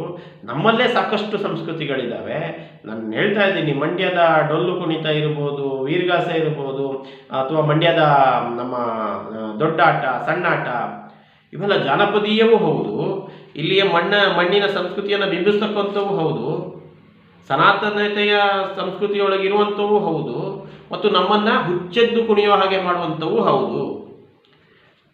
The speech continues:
ಕರ್ಕೊಂಡು ಬನ್ನಿ, ನಮ್ಮವರಿಗೆ ಒಂದು ವ್ಯಾಪಾರ ಕೊಟ್ಟಾಗತ್ತೆ, ನಮ್ಮವರಿಗೆ ಒಂದು, ಆ, ಆ, ಸಂಸ್ಕೃತಿಯನ್ನು ತೋರಿಸಿದಾಗ ಆಗತ್ತೆ,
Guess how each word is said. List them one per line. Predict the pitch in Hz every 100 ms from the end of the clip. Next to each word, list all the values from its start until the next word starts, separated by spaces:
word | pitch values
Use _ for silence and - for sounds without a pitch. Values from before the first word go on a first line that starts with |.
| _
ಕರ್ಕೊಂಡು | - 226 - -
ಬನ್ನಿ, | 147 131 135 - - - - -
ನಮ್ಮವರಿಗೆ | 147 170 165 165
ಒಂದು | 165 160
ವ್ಯಾಪಾರ | 151 160 180 175
ಕೊಟ್ಟಾಗತ್ತೆ, | 160 151 143 135 135 131 143 139 - - - _ _ _ _ _ -
ನಮ್ಮವರಿಗೆ | 127 165 175 175 175
ಒಂದು, | 165 165 160 147 139 127 120
ಆ, | 123 120 117 113 110 107 107 - - -
ಆ, | 113 110
ಸಂಸ್ಕೃತಿಯನ್ನು | 107 160 175 196 190 170 160 160
ತೋರಿಸಿದಾಗ | 180 190 185 160
ಆಗತ್ತೆ, | 139 135 127 - 135 139 135 -